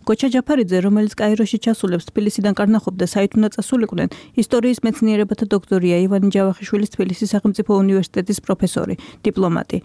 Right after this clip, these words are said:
ის მრავალი წელი მუშაობდა ეგვიპტეში და მამლუქების მოღვაწეობა შეისწავლა. მისი თქმით, მამლუქები თურქული მოდგმის ყივჩაღებიც იყვნენ და ჩერქეზებიც. ქართველი მამლუქების დომინირება კი იწყება ათას ხუთას შვიდმეტი წლის შემდეგ, როცა თურქოსმალებმა ეგვიპტე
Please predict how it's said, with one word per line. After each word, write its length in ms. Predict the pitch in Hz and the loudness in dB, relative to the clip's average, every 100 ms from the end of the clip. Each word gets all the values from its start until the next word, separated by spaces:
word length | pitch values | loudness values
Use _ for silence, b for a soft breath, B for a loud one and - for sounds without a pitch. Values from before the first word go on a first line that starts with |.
| B B - | B B -2
ის 120 | - | 2
მრავალი 460 | 220 208 226 240 233 | 2 2 2 0 0
წელი 200 | 226 226 220 | 0 2 2
მუშაობდა 400 | 214 240 196 175 180 | 2 0 0 0 0
ეგვიპტეში 380 | 208 - 208 214 | -2 -2 -2 0
და 80 | 233 208 | 2 4
მამლუქების 480 | 214 208 214 - 208 | 2 2 -2 0 0
მოღვაწეობა 440 | 196 202 202 196 208 | 0 0 0 0 0
შეისწავლა. 540 | 190 180 - - - 180 B B 220 | 0 0 -2 -4 -4 -8 B B -4
მისი 160 | 214 233 | -2 -2
თქმით, 200 | - 240 - | -2 -2 2
მამლუქები 540 | 196 226 254 208 180 | 2 4 2 -2 -4
თურქული 380 | - 226 247 226 | -4 -2 0 2
მოდგმის 320 | 220 208 226 - | 2 2 0 0
ყივჩაღებიც 460 | 214 226 214 202 - | -2 0 0 -2 -4
იყვნენ 260 | 214 220 220 | -2 2 2
და 20 | 240 | 0
ჩერქეზებიც. 600 | 214 190 180 165 - - - B - | -2 -2 -2 0 -4 -8 -12 B -4
ქართველი 380 | 226 - 240 233 | -4 0 2 2
მამლუქების 560 | 220 220 214 226 202 | 2 0 0 -2 0
დომინირება 580 | 214 214 214 214 214 214 214 | 2 2 2 2 0 -2 -2
კი 80 | 226 | -2
იწყება 320 | 208 - 208 214 | -2 -4 0 0
ათას 160 | 202 214 226 | 0 -2 0
ხუთას 240 | 233 220 | -2 0
შვიდმეტი 360 | - 190 208 202 | -2 0 0 0
წლის 240 | - 196 - | -2 -4 -2
შემდეგ, 260 | - - - - B - | -4 -4 -6 -12 B -2
როცა 260 | 208 - 220 - - | -2 0 0 0 -2
თურქოსმალებმა 760 | 214 233 - 247 247 180 170 170 b - | 0 0 0 0 0 0 -2 -4 b -2
ეგვიპტე 340 | 202 226 202 | 0 0 0